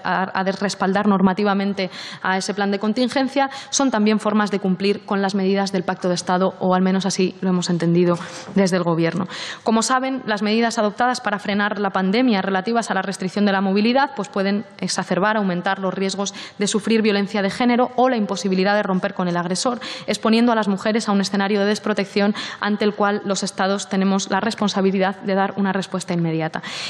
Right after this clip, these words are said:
En concreto, el Consejo de Derechos Humanos de Naciones Unidas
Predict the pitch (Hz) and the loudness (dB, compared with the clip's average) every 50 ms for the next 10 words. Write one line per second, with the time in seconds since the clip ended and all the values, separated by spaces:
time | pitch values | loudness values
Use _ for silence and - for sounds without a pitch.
0 | - - - 226 226 226 220 214 214 247 262 285 294 294 285 240 214 196 - 233 | -6 -2 2 2 2 4 2 2 2 0 0 0 0 0 0 2 0 0 0 -2
1 | - - 226 214 202 202 214 208 - 208 - 214 202 233 254 247 208 202 190 185 | 0 0 0 2 2 0 0 -2 -4 -4 -2 0 0 2 2 2 2 2 0 0
2 | - 226 202 202 - - 196 214 247 262 226 220 254 254 | 0 0 0 0 0 0 0 0 2 2 2 2 0 -2